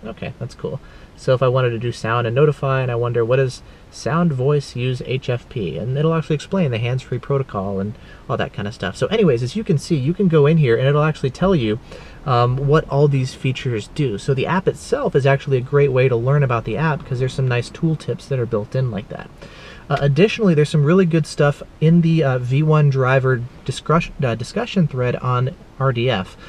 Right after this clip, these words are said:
I'll put a link to that as well, um, in the video description, and that's this huge thread at this point, and it's basically a place where, uh,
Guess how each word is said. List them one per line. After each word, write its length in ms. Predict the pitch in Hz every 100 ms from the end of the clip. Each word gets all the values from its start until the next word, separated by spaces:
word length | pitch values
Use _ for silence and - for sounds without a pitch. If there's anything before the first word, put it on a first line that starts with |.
| -
I'll 80 | -
put 200 | - 202
a 60 | 185
link 240 | 151 151
to 120 | -
that 240 | 123 123 131
as 160 | 117
well, 340 | 127 123 110 107 - - - -
um, 220 | 117 117 120
in 120 | 131
the 80 | 120
video 300 | 156 165 143
description, 540 | 127 - 98 - 113
and 240 | 131 135
that's 300 | 135 165 -
this 200 | - 135 - -
huge 920 | - - - 175 185 349 208 127 -
thread 400 | - 135 175 110
at 180 | 110 -
this 200 | 151 165
point, 340 | - 110 101 -
and 120 | 135 139
it's 120 | 139
basically 560 | 135 175 214 220 214
a 60 | 175
place 380 | - 156 156 -
where, 320 | 143 135 131
uh, 240 | 113 107